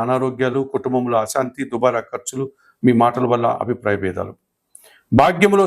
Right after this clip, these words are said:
సింహరాశిలో కేతు సంచారం ఉంది. తండ్రి ఆరోగ్యం విషయంలో జాగ్రత్తలు అవసరం. ఆటంకాలు, అశాంతి, ఇబ్బంది పెట్టే సూచన కనిపిస్తుంది. రెండు వేల ఇరవై ఐదు ఆగస్టు మాసంలో ఈ ధనుస్సు రాశి వారు భాగ్య కేతు దోషం నుంచి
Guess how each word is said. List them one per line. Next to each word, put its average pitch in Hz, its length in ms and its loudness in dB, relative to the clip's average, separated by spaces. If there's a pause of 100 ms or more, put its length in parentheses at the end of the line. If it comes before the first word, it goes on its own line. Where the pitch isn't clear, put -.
సింహరాశిలో 190 600 2
కేతు 185 260 0
సంచారం 175 400 0
ఉంది. 175 160 -6 (480)
తండ్రి 156 260 4 (100)
ఆరోగ్యం 165 380 -4
విషయంలో 160 360 -6
జాగ్రత్తలు 160 440 -2
అవసరం. 160 240 -6 (200)
ఆటంకాలు, 147 560 -2
అశాంతి, 147 480 -6 (340)
ఇబ్బంది 131 320 2
పెట్టే 127 260 0
సూచన 110 340 -8
కనిపిస్తుంది. 101 500 -10 (680)
రెండు 131 160 4
వేల 151 120 4 (100)
ఇరవై 139 200 -2
ఐదు 135 100 -2 (140)
ఆగస్టు 135 300 -6
మాసంలో 110 440 -6 (680)
ఈ 127 140 6
ధనుస్సు 135 320 0
రాశి 117 280 -2
వారు 92 180 -4 (400)
భాగ్య 143 360 4 (100)
కేతు 160 280 -2
దోషం 151 260 -2
నుంచి 143 140 -2